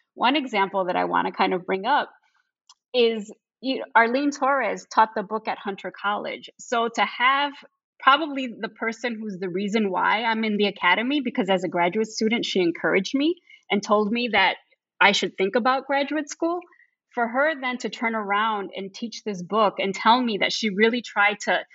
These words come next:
she really tried to teach it with, with the, with the kind of prologues in, in place and thinking about the questions that we asked, and then also,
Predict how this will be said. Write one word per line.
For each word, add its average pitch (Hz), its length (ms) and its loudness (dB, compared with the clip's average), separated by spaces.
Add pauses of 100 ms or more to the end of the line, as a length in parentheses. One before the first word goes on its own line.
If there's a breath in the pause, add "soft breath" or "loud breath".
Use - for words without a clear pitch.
(100)
she 302 160 0
really 349 240 2
tried 339 160 0
to 311 100 -4
teach 359 320 -4
it 247 160 2
with, 202 220 -2 (480)
with 220 260 4
the, 202 480 0
with 208 160 0
the 208 80 0
kind 208 280 0
of 185 120 -2 (220)
prologues 247 680 -2 (120)
in, 233 280 -6
in 226 160 -4
place 240 440 0
and 202 180 -4
thinking 208 240 -2
about 202 220 2
the 185 120 -4
questions 214 460 -2
that 226 180 6
we 233 200 -2
asked, 226 320 0
and 196 160 0
then 196 180 2
also, 202 480 -2